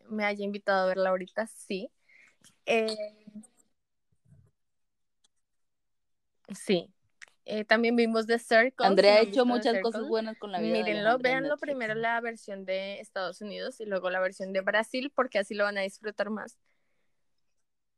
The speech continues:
Speaker 1: Eh, sí, si ven primero la de
Speaker 2: Sí.
Speaker 1: Brasil, ya después la de Estados Unidos no les va a gustar tanto,
Speaker 2: Sí,
Speaker 1: sinceramente.
Speaker 2: se disfruta más, la verdad.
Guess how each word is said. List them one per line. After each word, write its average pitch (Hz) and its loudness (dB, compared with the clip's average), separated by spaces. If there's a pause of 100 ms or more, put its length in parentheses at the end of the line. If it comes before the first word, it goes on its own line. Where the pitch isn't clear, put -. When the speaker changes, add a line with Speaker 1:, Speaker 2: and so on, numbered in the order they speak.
(1200)
Speaker 1:
Eh, 208 0
sí, 208 -6
si 277 2
ven 269 4
primero 311 2
la 320 4
de 311 4
Speaker 2:
Sí. - -
Speaker 1:
Brasil, 254 -8
ya 254 -4
después 254 -12
la 247 -4
de 240 -6
Estados 214 -10
Unidos 214 -14
no 214 -8
les 202 -6
va 202 -4
a 202 -6
gustar 185 -10
tanto, 185 -12 (220)
Speaker 2:
Sí, - -20
Speaker 1:
sinceramente. 190 0
Speaker 2:
se 185 0
disfruta 170 -4
más, 156 -6
la 143 -8
verdad. 143 -10